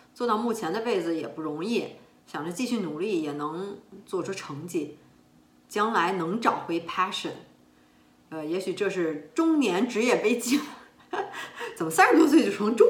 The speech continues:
年了呢？现在这个，哎呀，呃，首先我就分析一下你写这个话，我非常理解，是吧？在一个行业，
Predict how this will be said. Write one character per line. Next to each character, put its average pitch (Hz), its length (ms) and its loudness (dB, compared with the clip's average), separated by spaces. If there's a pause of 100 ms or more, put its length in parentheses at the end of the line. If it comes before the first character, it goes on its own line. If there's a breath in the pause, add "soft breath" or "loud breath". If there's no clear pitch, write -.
年 175 120 6
了 156 180 -2
呢？ 147 140 -8
现 262 160 -2
在 277 100 0
这 196 100 0
个， 170 140 -4 (480 loud breath)
哎 165 120 -8
呀， 143 140 -4 (720 loud breath)
呃， 175 800 4 (400)
首 214 220 2
先 233 200 6
我 226 120 6
就 208 120 2
分 330 220 2
析 277 80 0
一 226 40 0
下 208 100 0
你 220 100 0
写 196 180 -2
这 330 80 -4
个 196 100 -2
话， 202 240 8
我 - 20 -2
非 285 160 0
常 269 340 2
理 202 180 0
解， 196 160 -2
是 - 80 -6
吧？ 180 140 0
在 185 140 -2
一 - 20 -2
个 208 80 -4
行 165 240 -2
业， 202 300 -2